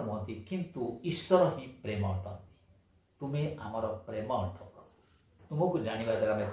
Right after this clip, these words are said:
ପ୍ରେମକୁ ଜାଣିପାରୁଛୁ. ତୁମେ ଆମମାନଙ୍କୁ ପ୍ରଥମେ ପ୍ରେମ କଲ ବୋଲି ଆମେ ପ୍ରେମର ପରିଚୟ ପାଇଛୁ.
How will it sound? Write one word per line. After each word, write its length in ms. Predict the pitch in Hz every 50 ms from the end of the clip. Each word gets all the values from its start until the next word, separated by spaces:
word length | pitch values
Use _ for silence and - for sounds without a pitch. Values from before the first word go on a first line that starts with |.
| - -
ପ୍ରେମକୁ 320 | 113 117 120 147 - - 101
ଜାଣିପାରୁଛୁ. 600 | 98 98 98 98 - - - - - - - - - - _ _ _ _ _ _ _ _ _ _ _ -
ତୁମେ 180 | 165 160 185 202
ଆମମାନଙ୍କୁ 360 | - - - 160 - - 147
ପ୍ରଥମେ 340 | - 147 131 139 135 135 131
ପ୍ରେମ 280 | - - 107 123 127 151 156 151
କଲ 140 | - - 110 104 98
ବୋଲି 200 | 101 98 95 98 98 - - - _ _ _ _ _ -
ଆମେ 160 | 110 113 104 -
ପ୍ରେମର 440 | - - 117 123 123 143 147 - 95 92 92 - - - - - _ _ -
ପରିଚୟ 420 | 110 113 - - - - 135 113 98 -
ପାଇଛୁ. 360 | - 92 92 - - - 95